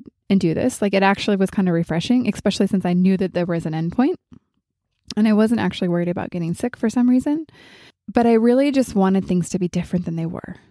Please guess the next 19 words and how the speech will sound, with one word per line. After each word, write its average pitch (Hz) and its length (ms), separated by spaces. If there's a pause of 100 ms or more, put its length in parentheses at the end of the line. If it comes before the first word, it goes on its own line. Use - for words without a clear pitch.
(280)
I 202 120
wanted 220 560 (200)
to 220 100
be 196 120
at 190 80
the 190 60
place - 600
where 185 120
I 170 80
was 202 240
running. 175 400 (580)
I 196 140
did 208 120
not 202 180
want 190 140
to 190 40
be 180 100
walking. 170 460 (800)
And 190 440